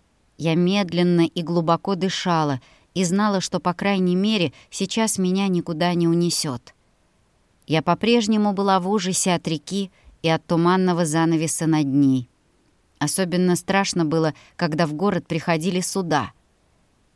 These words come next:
Никаких точек на горизонте больше не было видно. Просто вдруг появлялась тень судна — его тёмный призрачный силуэт совсем близко к берегу, и непонятно, откуда он взялся.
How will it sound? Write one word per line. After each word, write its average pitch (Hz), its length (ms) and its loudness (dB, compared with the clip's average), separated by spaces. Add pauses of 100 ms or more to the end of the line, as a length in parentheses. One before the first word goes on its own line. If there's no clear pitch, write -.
(120)
Никаких 180 480 -2
точек 226 400 -2
на 202 140 0
горизонте 208 600 0
больше 202 380 0
не 196 200 0
было 185 220 0
видно. 147 460 0 (500)
Просто 175 400 -2
вдруг 151 480 -2 (440)
появлялась 185 640 0
тень 208 280 0
судна — 156 600 0 (400)
его 147 240 2
тёмный 190 460 2
призрачный 175 640 0
силуэт 180 640 0 (240)
совсем 196 480 0
близко 185 400 0
к 165 100 -4
берегу, 156 520 2 (240)
и 185 140 0
непонятно, 190 760 2
откуда 190 360 0
он 185 180 2
взялся. 165 720 0